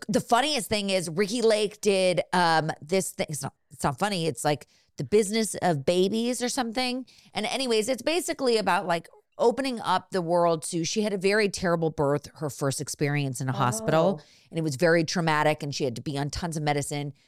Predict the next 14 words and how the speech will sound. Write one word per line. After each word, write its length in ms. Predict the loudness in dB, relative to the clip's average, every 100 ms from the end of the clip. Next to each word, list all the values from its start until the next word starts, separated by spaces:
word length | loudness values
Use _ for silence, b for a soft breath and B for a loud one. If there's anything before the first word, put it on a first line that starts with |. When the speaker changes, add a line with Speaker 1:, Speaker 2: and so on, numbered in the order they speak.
| _
Speaker 1:
for, 400 | _ -4 -2 -4 _ _
like, 240 | -2 -2 -2 -4
eighteen 500 | -2 -4 -4 -4 -4
plus 320 | -2 -2 -2
hours 460 | -4 0 2 0 -2
or 40 | -8
something 400 | -10 -8 -6 -6
just 200 | -6 -6 -6
out 220 | 0 0 0
of 140 | -4
control. 380 | -8 -4 -4 -4
It, 160 | -4 -2
it 80 | 0
was 140 | 0